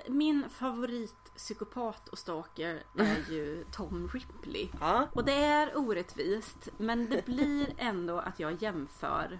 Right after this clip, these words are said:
Speaker 1: med honom.
Speaker 2: Ja.
Speaker 1: Eh, och jag tycker att han är liksom en fulländad <laughs> psykopat.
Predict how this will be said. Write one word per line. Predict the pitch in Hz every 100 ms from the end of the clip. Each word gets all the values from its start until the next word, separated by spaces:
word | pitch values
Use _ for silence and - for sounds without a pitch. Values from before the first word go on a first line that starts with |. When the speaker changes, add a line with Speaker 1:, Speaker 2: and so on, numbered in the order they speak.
| -
Speaker 1:
med | 175
honom. | 185 - - 220 302 - -
Speaker 2:
Ja. | 311 180 202 269 - -
Speaker 1:
Eh, | 190 170 180
och | 233
jag | 254 294 302
tycker | 277
att | 208 214
han | 175 170 190
är | 170
liksom | 170 - 180 -
en | 190
fulländad | - - - - 294 240 196 - - 247 202 - - - - 143 -
<laughs> | -
psykopat. | - - 190 - 185 - 247 185 196